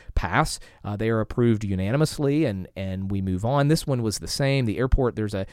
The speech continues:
there are two buildings, I believe it's eighty-five thousand square feet. Uh, two of our tenants at the airport, Publix and Polk State College, those buildings are in need of, of a roof replacement before, uh, the rainy season. And so, and looking at,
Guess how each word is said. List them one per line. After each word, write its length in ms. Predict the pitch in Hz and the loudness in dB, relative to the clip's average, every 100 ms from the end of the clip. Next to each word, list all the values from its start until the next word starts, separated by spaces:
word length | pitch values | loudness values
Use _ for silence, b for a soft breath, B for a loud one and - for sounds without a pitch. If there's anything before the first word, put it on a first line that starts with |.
| B | B
there 80 | - | -8
are 100 | 90 - | -8 -8
two 420 | - - 165 160 | -12 0 2 2
buildings, 480 | 123 131 139 135 127 | 2 4 4 4 0
I 80 | 120 | 0
believe 220 | 123 117 | 0 -2
it's 100 | - | -2
eighty-five 720 | 131 123 _ _ _ 120 117 | -4 -4 _ _ _ -2 0
thousand 540 | - 110 120 120 113 104 | -2 -2 -2 -2 -6 -6
square 280 | - 117 | -4 -4
feet. 340 | 104 - 113 - B B - | -2 -4 -4 -6 B B -14
Uh, 100 | 95 | -8
two 160 | - 131 | -2 -2
of 80 | 117 | -2
our 80 | |
tenants 320 | 101 127 110 92 | -4 -4 -6 -6
at 60 | |
the 100 | 101 | -6
airport, 340 | 107 - 104 - | 0 0 0 -2
Publix 420 | 127 120 107 - | -2 -2 -4 -8
and 140 | 107 | -4
Polk 160 | - 110 | -4 -4
State 220 | - 101 | -10 -10
College, 500 | - 120 110 104 98 B B | -8 -4 -2 -2 -4 B B
those 160 | 113 104 | -4 -4
buildings 400 | 120 117 107 104 | -2 -2 -2 -2
are 100 | 104 | -4
in 100 | 101 | -2
need 220 | 98 101 101 | -2 -2 -2
of, 180 | 90 _ - | -6 _ -10
of 140 | 98 | -8
a 100 | 92 | -6
roof 280 | 92 120 - | -2 -2 -2
replacement 640 | 104 - 110 - 101 - | 0 0 0 -4 -10 -10
before, 640 | 101 - - 104 104 98 B B B - | -12 -12 -8 -4 -2 -4 B B B -12
uh, 340 | 92 90 92 | -8 -4 -4
the 80 | 104 | -2
rainy 300 | 143 180 123 | 0 2 0
season. 480 | - 82 85 95 123 | -2 -8 -6 -8 -8
And 120 | 95 101 | -8 -6
so, 260 | 127 107 B B B - - | -4 -4 B B B -16 -10
and 180 | 123 | -6
looking 440 | 127 143 - 135 117 | 0 0 0 -4 -4
at, 200 | - 101 | -6 -8